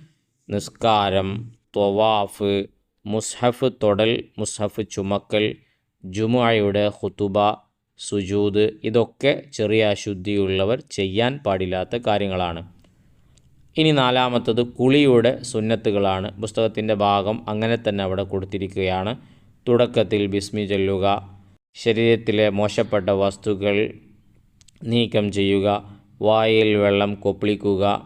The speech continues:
അതുപോലെ തന്നെ മൂക്കിൽ വെള്ളം കയറ്റി ചീറ്റുക, കുളിയുടെ മുമ്പായി വുളു ചെയ്യുക, കുളി കഴിഞ്ഞ ഉടനെ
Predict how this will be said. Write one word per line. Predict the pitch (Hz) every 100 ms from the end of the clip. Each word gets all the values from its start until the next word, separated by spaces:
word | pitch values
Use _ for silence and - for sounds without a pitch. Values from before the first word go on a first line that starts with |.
| - _ _ _ -
അതുപോലെ | 101 104 107 101
തന്നെ | 107 101 104
മൂക്കിൽ | 104 107 104 113
വെള്ളം | 104 101 101 104 113
കയറ്റി | 104 101 98 107
ചീറ്റുക, | - 101 101 98 104 - - _ _ _
കുളിയുടെ | - 110 117 117 110 110
മുമ്പായി | 104 107 107 101 104
വുളു | 117 104 101 104 107
ചെയ്യുക, | 101 98 98 95 101 - - _ _ _ -
കുളി | 117 127
കഴിഞ്ഞ | 113 107 104 104 107
ഉടനെ | 101 101 104